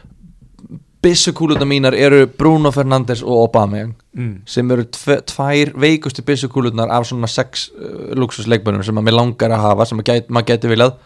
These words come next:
Speaker 2: Mm.
Speaker 1: Þessi tveir alveg ekki, hérna, on, finnst mér.
Speaker 2: Mhm.
Speaker 1: Og talandi um, uh, s-, dýra leikmenn sem er ekki on, Jamie Vardy. Hann á reyndar mjög skemmtilega heimaleiki hérna eftir, eftir City-leikinn, þá á
Speaker 2: Já.
Speaker 1: hann West Ham og Aston Villa.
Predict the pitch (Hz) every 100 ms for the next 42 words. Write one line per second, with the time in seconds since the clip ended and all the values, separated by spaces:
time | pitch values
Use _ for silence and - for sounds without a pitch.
0 | _ 104 92 _ _ - 120 113 120 113
1 | 107 _ _ _ - 123 135 143 139 123
2 | 113 113 110 - 117 - - 110 107 110
3 | 107 113 104 104 _ - - - - 110
4 | 92 - 98 104 104 _ 107 101 101 _
5 | - - - 117 113 117 113 - - -
6 | - 123 117 127 120 120 110 113 113 -
7 | 110 110 - _ 107 104 101 101 - 107
8 | _ _ _ _ _ _ _ - 117 110
9 | 117 120 107 131 131 143 147 139 110 -
10 | 147 117 113 113 123 117 113 110 101 104
11 | 107 - 110 - 135 - - 127 139 127
12 | 131 135 131 127 120 120 127 - - 123
13 | 127 131 123 131 139